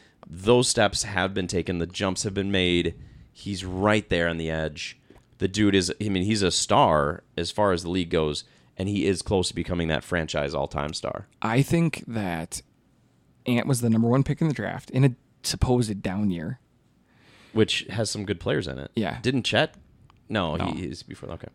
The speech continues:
Speaker 2: But, but in
Speaker 1: Is
Speaker 2: a
Speaker 1: that for them?
Speaker 2: supposed down year, he, he was the number one pick. He didn't win the Rookie of the Year, and I think we all thought he was gonna be really good.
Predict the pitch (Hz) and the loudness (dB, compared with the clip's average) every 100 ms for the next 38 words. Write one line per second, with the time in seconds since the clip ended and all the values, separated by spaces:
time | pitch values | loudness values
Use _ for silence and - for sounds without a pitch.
0 | - - 131 - 170 - - - 170 170 | -4 2 2 2 0 0 -4 -2 4 6
1 | 151 - 156 165 180 185 165 156 147 123 | 6 2 6 8 8 4 4 6 6 6
2 | 123 151 - - 123 120 120 117 127 120 | 4 -2 -12 -6 0 2 2 0 -2 -2
3 | 120 117 131 151 120 - _ _ _ - | 2 4 4 2 0 -6 _ _ _ -20
4 | _ _ - 131 127 113 107 117 151 151 | _ _ -8 0 4 4 2 2 4 4
5 | 160 156 175 143 120 90 156 - - _ | 2 0 -4 -2 -2 -4 -8 -14 -20 _
6 | _ 139 139 139 131 120 165 185 139 127 | _ -2 0 0 0 0 0 2 2 2
7 | 123 131 127 123 110 107 90 92 82 58 | 2 2 4 4 2 0 -2 -4 -4 -6